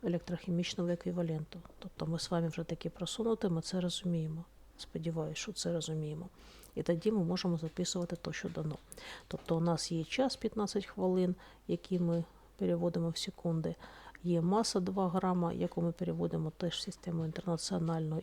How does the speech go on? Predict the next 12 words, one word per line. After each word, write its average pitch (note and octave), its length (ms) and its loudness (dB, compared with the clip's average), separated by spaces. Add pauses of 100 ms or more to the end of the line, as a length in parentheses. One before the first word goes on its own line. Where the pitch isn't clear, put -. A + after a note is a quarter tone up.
(120)
І E3 60 -2
є G3 200 2 (140)
електрохімічний F3 800 0
еквівалент, F3+ 560 2
який E3 240 0
ми E3 120 2
взяли F#3+ 320 0
для, F3 260 -2
саме F#3 320 2
для F3 120 4
двовалентної D#3+ 640 0
меді, D#3+ 280 -2